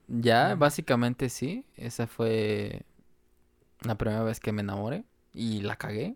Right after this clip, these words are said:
Speaker 1: la primera vez que la cagué, feo.
Speaker 2: Muchos la cagamos en secundaria, ¿no?
Speaker 1: Sí,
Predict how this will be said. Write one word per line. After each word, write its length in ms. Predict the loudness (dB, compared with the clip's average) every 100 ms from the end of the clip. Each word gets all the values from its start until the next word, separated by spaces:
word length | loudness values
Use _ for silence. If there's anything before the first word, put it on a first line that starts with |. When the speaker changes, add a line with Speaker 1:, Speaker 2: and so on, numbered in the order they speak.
| _
Speaker 1:
la 160 | -4 -2
primera 220 | -2 -2
vez 120 | -4
que 100 | -2
la 100 | -4
cagué, 340 | -2 -6 -6 -8 -12 _ _ _ _ _ _ _ _ -6
feo. 300 | -4 -4 -8 _ _ _ _ _
Speaker 2:
Muchos 280 | -6 -4 -2
la 80 | -4
cagamos 380 | -4 -4 -4 -4
en 100 | -8
secundaria, 480 | -8 -8 -8 -8 -10
¿no? 160 | -10 -12
Speaker 1:
Sí, 580 | -4 -2 0 0 0 0